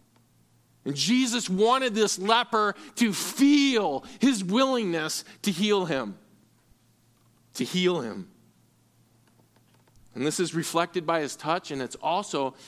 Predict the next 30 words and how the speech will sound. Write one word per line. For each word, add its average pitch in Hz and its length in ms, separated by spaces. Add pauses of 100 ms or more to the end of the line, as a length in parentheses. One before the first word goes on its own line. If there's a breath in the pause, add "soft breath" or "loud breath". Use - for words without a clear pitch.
(140 loud breath)
reflected 151 720 (280 loud breath)
with 139 160
his 135 180
words. 143 380
Look 175 140
at 175 80
the 156 140
end 156 180
of 127 80
verse 151 240
forty-one. 147 640 (260 loud breath)
Jesus 170 480
said 185 380
to 143 140
him, 135 320 (260 loud breath)
"I 180 480 (180 loud breath)
am 160 240
willing, 160 520
be 156 280
cleansed." 151 880 (300 loud breath)
And 143 100
then 165 120
verse 165 360 (180 loud breath)
forty-two 170 760 (180 loud breath)
reveals 143 600 (100)
the 147 160
result 147 500
when 147 120
it 135 140
says, 151 420